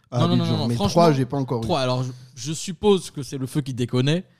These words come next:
Speaker 2: mais tout le monde s'est mis à respecter ce feu-là qui dure trois secondes. Donc, c'est ce qui expliquait, euh, euh, mon retard. Et aussi, <laughs> et,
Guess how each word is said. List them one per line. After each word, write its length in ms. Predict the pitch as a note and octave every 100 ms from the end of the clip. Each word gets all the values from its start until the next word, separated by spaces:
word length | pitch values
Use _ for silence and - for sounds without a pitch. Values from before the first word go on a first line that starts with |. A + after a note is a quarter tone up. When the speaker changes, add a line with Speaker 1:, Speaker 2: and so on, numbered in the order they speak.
| _ -
Speaker 2:
mais 100 | C3+
tout 80 | G#3
le 80 | G#3
monde 140 | A3+
s'est 100 | E3
mis 100 | F3+
à 60 | D3+
respecter 400 | C3+ - C3 F3
ce 140 | D3+
feu-là 240 | B2+ D#3+
qui 80 | D3
dure 100 | C#3+
trois 180 | - D3
secondes. 300 | D3 C#3 C3+
Donc, 160 | B2 -
c'est 160 | A#2+
ce 80 | -
qui 80 | C#3+
expliquait, 600 | B2+ - A#2+ D3 C#3+ C3
euh, 120 | A2 G2+ _ _ _ _ _ A#2
euh, 720 | A#2 A#2 A2 A2 G#2 G2+ F2
mon 180 | A2+ A#2+
retard. 440 | A2 A2 G#3 F#3+ D#3+ _ _ _ _ _ _ _ -
Et 240 | C#3+ D3+ D3+
aussi, 280 | C#3+ F#3+ E3+ - - _ G#3+
<laughs> 440 | A3+ G3 _ _
et, 260 | C3 C3+